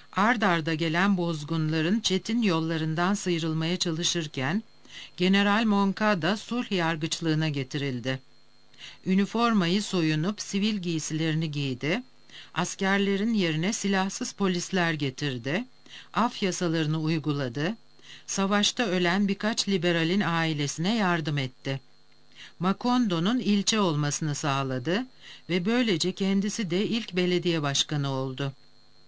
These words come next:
Ve halka, savaşın geçmişte kalan anlamsız bir karabasan olduğunu düşündürecek ölçüde güvenlik, dirlik ve düzen getirdi. Karaciğer hastalığından ölen Peder Nikanor'un yerine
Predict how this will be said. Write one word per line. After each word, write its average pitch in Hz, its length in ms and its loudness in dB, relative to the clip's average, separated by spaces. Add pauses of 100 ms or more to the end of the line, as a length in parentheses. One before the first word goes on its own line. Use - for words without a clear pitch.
(340)
Ve 220 160 2
halka, 185 640 2 (340)
savaşın 202 640 2
geçmişte 208 600 2
kalan 175 420 0
anlamsız 196 720 0
bir 202 120 0
karabasan 175 640 0
olduğunu 151 600 0
düşündürecek 180 720 -2
ölçüde 147 500 0
güvenlik, 170 760 -2 (320)
dirlik 170 580 0
ve 196 160 0
düzen 165 340 0
getirdi. 135 640 -4 (920)
Karaciğer 220 560 2
hastalığından 165 840 0
ölen 165 420 0
Peder 196 440 2
Nikanor'un 196 580 2
yerine 151 580 0